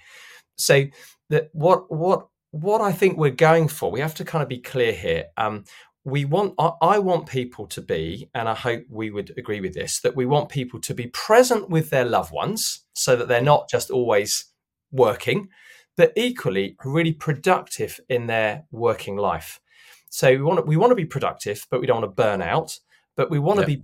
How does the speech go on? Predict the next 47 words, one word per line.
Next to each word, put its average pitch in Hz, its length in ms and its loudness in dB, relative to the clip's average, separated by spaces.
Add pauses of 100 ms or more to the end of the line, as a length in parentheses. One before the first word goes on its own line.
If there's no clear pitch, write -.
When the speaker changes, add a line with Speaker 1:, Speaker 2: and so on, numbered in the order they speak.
(120)
Speaker 1:
present 202 380 0 (260)
with 139 200 -2
the 127 80 -4
people 143 340 -4
that 117 80 0
are 127 60 -4
most 123 280 0
important - 500 -4
to 98 100 -6
us - 160 -4
in 98 100 -4
our 87 120 -2
life, 90 360 -2 (300)
but 156 200 4
not 156 280 4
neglect 131 640 0 (320)
our 131 120 6
responsibilities. 135 920 -4 (720)
And 170 160 4
Speaker 2:
Absolutely. - 260 -12 (200)
Speaker 1:
and 165 180 2
one, 175 260 2 (320)
I 170 60 0
mean, 190 200 2
there's 185 160 0
probably 202 380 -2
lots 170 300 0
of 143 80 -4
ways 127 240 0
of 104 120 -12
doing 98 220 -4
this, 82 160 -8
but 123 220 -2
one, 185 540 0
one 165 300 0
tool 113 260 -6
that 101 80 -8
we 113 140 -10
found 104 260 -10
particularly - 400 -12
helpful 98 380 -6
is - 160 -6
something 117 240 -8
called - 180 -16
the - 60 -18
five 98 360 -4
gears. 110 440 -6